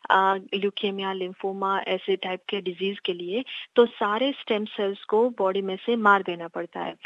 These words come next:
इस स्टेज पे अगर बच्चे का, बच्चे के स्टेम सेल प्रिजर्व्ड हो, तो वो, अम, उस टाइम पे हम यूज़ कर सकते हैं। वो उसके लिए परफेक्ट मैचिंग होगा और वो रिजेक्ट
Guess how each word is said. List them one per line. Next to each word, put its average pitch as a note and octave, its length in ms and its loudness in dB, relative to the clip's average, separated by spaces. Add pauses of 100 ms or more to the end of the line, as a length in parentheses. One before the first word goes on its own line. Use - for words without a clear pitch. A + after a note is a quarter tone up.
(500)
इस D#4 120 4
स्टेज E4 440 2
पे C4+ 300 6
अगर C4 480 2 (140)
बच्चे G#3+ 460 2
का, G3 300 -2 (340)
बच्चे G#3 340 2
के A#3+ 160 0
स्टेम G#3 320 -6
सेल F#3+ 360 0
प्रिजर्व्ड G3+ 540 0
हो, F#3 380 -2 (360)
तो A3+ 140 8
वो, G#3 500 2 (160)
अम, G3 580 2 (340)
उस B3 260 0
टाइम G3 180 -4
पे A3+ 120 -2
हम G#3+ 280 -4
यूज़ F#3+ 300 -2
कर F3+ 140 2
सकते F3+ 380 -6
हैं। G3+ 120 0
वो G#3 280 4
उसके A#3+ 360 0
लिए A#3 200 0
परफेक्ट G#3 600 -4
मैचिंग F#3 380 -6
होगा F#3 260 -4
और G3+ 200 -4
वो F#3 220 0
रिजेक्ट G3 460 -2